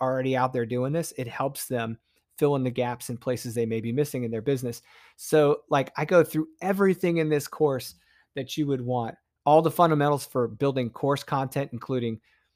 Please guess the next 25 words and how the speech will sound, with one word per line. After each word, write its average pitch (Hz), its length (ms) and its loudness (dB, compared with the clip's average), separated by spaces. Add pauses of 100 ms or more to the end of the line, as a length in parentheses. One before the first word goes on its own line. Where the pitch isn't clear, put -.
(180)
identifying 123 580 -2
your 113 160 -6
ideal 110 400 -6
learner, 151 560 2 (340)
developing 123 800 2 (320)
course 139 320 0
goals 131 300 2
and 120 120 -2
objectives, 131 680 -2
chapter 139 460 0
and 120 100 -2
lesson 139 320 0
content, 127 560 -8
quizzes, 139 560 -2
surveys, 131 800 2
whether 139 260 -2
you 139 140 -2
should 135 200 -2
write 113 240 -4
scripts - 560 -2
or 127 100 -2
not, 110 280 -8
recording 139 560 0
video 147 440 2
and 131 80 -4